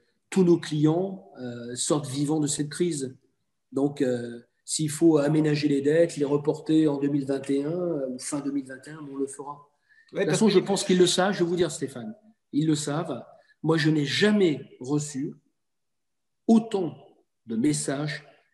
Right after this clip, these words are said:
Speaker 1: de félicitations de nos clients. Quand ils ont vu tout ce qu'on a pu faire, je vous assure qu'on a même fait un recueil, c'était absolument extraordinaire. Donc, ils savent qu'ils peuvent compter sur nous.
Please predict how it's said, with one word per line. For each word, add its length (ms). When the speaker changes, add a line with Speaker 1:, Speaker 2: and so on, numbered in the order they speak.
Speaker 1:
de 80
félicitations 720
de 80
nos 140
clients. 360
Quand 260
ils 240
ont 60
vu 160
tout 140
ce 80
qu'on 160
a 80
pu 140
faire, 240
je 80
vous 80
assure 360
qu'on 480
a 80
même 200
fait 180
un 80
recueil, 580
c'était 540
absolument 520
extraordinaire. 500
Donc, 200
ils 60
savent 320
qu'ils 160
peuvent 200
compter 240
sur 220
nous. 220